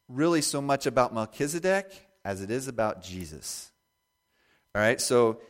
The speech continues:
he's resembling the Son of God and, and can, as he continues a priest forever. What do we know about the Levite, Levitical priesthood? It was limited. In, uh, it was temp-, a temporary priesthood.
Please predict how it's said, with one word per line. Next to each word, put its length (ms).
he's 240
resembling 640
the 80
Son 300
of 160
God 320
and, 220
and 220
can, 300
as 180
he 120
continues 460
a 60
priest 280
forever. 340
What 300
do 40
we 100
know 120
about 260
the 80
Levite, 460
Levitical 400
priesthood? 720
It 60
was 160
limited. 480
In, 160
uh, 220
it 80
was 100
temp-, 380
a 80
temporary 600
priesthood. 640